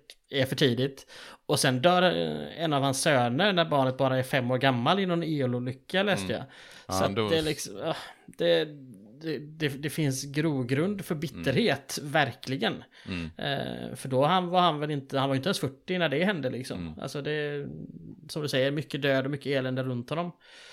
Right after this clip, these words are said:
Speaker 1: Ehm, som man kanaliserade på diverse olika sätt, får man väl
Speaker 2: Mm.
Speaker 1: säga.
Speaker 2: Till exempel i Falk som vatten nittonhundraåttiofem.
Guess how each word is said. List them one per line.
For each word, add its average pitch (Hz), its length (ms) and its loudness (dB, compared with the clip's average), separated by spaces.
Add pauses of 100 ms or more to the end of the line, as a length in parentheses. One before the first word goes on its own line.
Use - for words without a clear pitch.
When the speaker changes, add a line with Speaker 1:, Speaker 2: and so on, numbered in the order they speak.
(260)
Speaker 1:
Ehm, 123 720 0
som 185 160 -2
man 185 140 0
kanaliserade 160 640 2
på 143 140 -2
diverse 135 480 4
olika 127 340 0
sätt, - 380 -4
får - 180 -4
man 156 80 0
väl 151 40 0
Speaker 2:
Mm. 143 100 0
Speaker 1:
säga. 135 240 0 (300)
Speaker 2:
Till - 100 0
exempel 101 400 4
i 104 100 2
Falk 87 300 2
som 87 140 -2
vatten - 340 -8
nittonhundraåttiofem. 73 720 -8